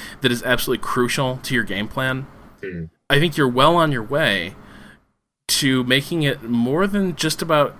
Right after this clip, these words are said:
Speaker 1: strategy and tactics. You know, I think it, I think it becomes a little bit more than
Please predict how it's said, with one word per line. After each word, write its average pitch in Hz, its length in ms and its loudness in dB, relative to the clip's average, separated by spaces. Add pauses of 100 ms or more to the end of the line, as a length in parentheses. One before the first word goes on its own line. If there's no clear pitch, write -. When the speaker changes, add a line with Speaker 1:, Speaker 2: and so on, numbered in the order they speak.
(160)
Speaker 1:
strategy 139 560 0
and 120 80 -2
tactics. - 680 -8 (240)
You 123 100 -2
know, 120 320 2
I 120 60 2
think 135 200 -2
it, 127 120 2
I 123 100 2
think 143 160 -2
it 135 80 0
becomes 135 340 -4
a 127 60 -4
little 123 160 -2
bit 131 120 0
more 120 220 0
than 110 300 -2